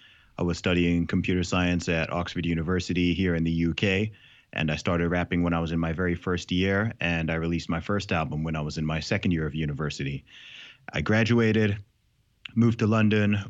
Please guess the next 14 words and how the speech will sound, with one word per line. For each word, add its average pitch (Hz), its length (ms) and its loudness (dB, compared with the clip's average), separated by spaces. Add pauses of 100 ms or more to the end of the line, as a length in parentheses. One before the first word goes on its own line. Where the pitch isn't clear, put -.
worked, 101 400 -4 (120)
uh, 90 380 -2 (1200)
worked 107 260 -2
a 107 40 -2
sort 92 240 -2
of 90 140 -2
white-collar 104 880 0
job 101 560 0
in 90 140 -2
London 98 640 -2 (300)
for 85 840 -2
about 82 300 -2
three 101 200 -2
years. 110 460 0